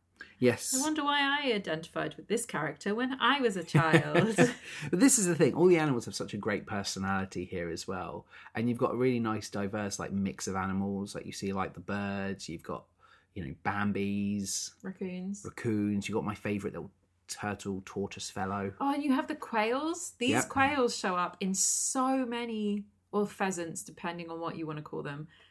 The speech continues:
Speaker 2: They sh-, they're in so many different Disney films, and they are the same in every single one, and they're so cute,
Speaker 1: Yeah.
Speaker 2: and I love them.
Speaker 1: And this is a great song 'cause, you know, she feels happy now, that power of singing, which, again, my D and D character sings when he's stressed.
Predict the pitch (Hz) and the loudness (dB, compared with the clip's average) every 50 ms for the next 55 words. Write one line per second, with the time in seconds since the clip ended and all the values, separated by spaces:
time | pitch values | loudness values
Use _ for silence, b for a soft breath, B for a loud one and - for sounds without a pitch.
0 | b b b b b b b _ _ _ - 220 226 202 - - - 220 214 214 | b b b b b b b _ _ _ -8 -6 -6 -6 -8 -6 -2 0 0 2
1 | 226 220 214 202 - - - - 220 214 220 208 226 220 220 226 202 - _ - | 2 0 0 0 0 0 0 0 0 0 0 0 -2 -2 -2 -4 -6 -8 _ -6
2 | - 214 202 - - - - 190 180 180 180 - - _ _ _ - - 196 202 | -6 -6 -4 -6 -8 -6 -4 -4 -4 -4 -6 -8 -12 _ _ _ 0 0 2 2
3 | 196 196 185 180 175 - - 160 156 143 143 139 139 156 175 180 - - - - | 2 -2 -4 -4 -6 -4 -4 -2 -2 -2 -4 -8 -10 -10 -10 -12 -12 -14 -14 -18
4 | _ _ _ _ _ _ _ - 185 175 170 165 160 160 151 - - _ _ _ | _ _ _ _ _ _ _ -2 -2 0 0 -2 -4 -6 -8 -12 -18 _ _ _
5 | _ _ - - 180 175 175 170 175 175 160 175 170 - - - 196 175 180 185 | _ _ -4 -2 0 2 2 2 0 0 -2 -4 -4 -4 -2 -2 -2 0 0 0
6 | 190 196 190 180 165 - - - - 165 165 175 170 180 190 202 196 - 196 175 | 0 0 -2 -2 -4 -8 -10 -6 -2 0 0 0 0 0 -2 -2 0 -2 -6 -6
7 | 170 165 160 160 156 156 - - 151 147 - 143 180 160 156 - - - - - | -6 -4 -4 -4 -4 -4 -6 -8 -10 -8 -6 -6 -6 -4 -4 -4 -4 -4 -2 0
8 | 202 175 202 190 185 - - - 180 175 160 151 - 151 - - 156 156 147 151 | 0 2 4 4 2 2 -2 -2 0 2 2 2 0 -4 -8 -10 -10 -8 -6 -6
9 | 147 147 143 143 139 - - - - - - B B B B B B 139 151 185 | -6 -6 -8 -8 -10 -12 -14 -14 -12 -12 -12 B B B B B B 6 8 8
10 | 185 185 185 170 143 127 113 131 123 117 110 - - - 113 101 98 95 - 117 | 8 8 6 6 6 6 8 8 8 8 6 4 2 2 2 4 2 0 0 -2
11 | 110 101 - - 120 110 98 92 98 - - 143 147 147 - 123 110 98 - - | -2 -2 -2 -2 0 0 0 0 0 0 2 2 2 4 4 2 2 2 2 -2
12 | 82 - - - 92 92 92 92 90 90 90 - - - - - - 117 110 104 | -2 -2 -2 -6 -6 -6 -4 -2 -2 0 0 0 0 -2 -4 0 4 4 6 6
13 | 101 98 92 92 95 - - - - - - - - 104 95 95 95 95 90 92 | 4 2 0 -2 -4 -6 -4 -2 -2 0 0 0 0 0 0 0 -2 -4 -4 -6
14 | 92 - - - 101 95 107 101 95 87 90 92 95 - 92 92 90 95 92 90 | -6 -8 -8 -8 -6 -4 -2 -2 -2 -2 -4 -6 -6 -6 -6 -6 -6 -6 -6 -8
15 | 92 - - 90 92 95 - - - - 90 90 - - - 92 87 90 87 - | -8 -6 -6 -6 -4 -4 -6 -8 -10 -8 -8 -8 -8 -6 -8 -6 -8 -8 -10 -10
16 | 82 85 92 - - - - - - - - - - - - - - | -14 -12 -10 -10 -10 -8 -8 -10 -12 -12 -16 -16 -14 -12 -14 -14 -16